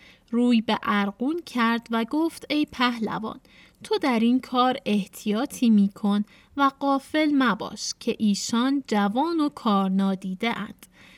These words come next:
نباید که دشمن مکری کند.» و انگشتری ارغون خواست و گفت: «انگشتری که مهر و نشان تو بر آن است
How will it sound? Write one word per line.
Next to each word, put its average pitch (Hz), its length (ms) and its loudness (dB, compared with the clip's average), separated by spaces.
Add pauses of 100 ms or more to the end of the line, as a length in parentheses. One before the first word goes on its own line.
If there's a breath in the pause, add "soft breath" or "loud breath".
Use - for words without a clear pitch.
(180 soft breath)
نباید 247 680 2
که 240 160 -2
دشمن 214 680 2
مکری 262 400 -2
کند.» - 440 -12 (420 soft breath)
و 220 120 0
انگشتری 220 840 2 (120)
ارغون 247 500 0
خواست 226 580 -4
و 240 120 0
گفت: 285 520 -4
«انگشتری 247 880 -2
که 277 220 -2
مهر 226 360 4
و 226 100 2
نشان 240 580 0
تو 196 220 -2
بر 196 280 -4
آن 202 260 2
است 220 340 -2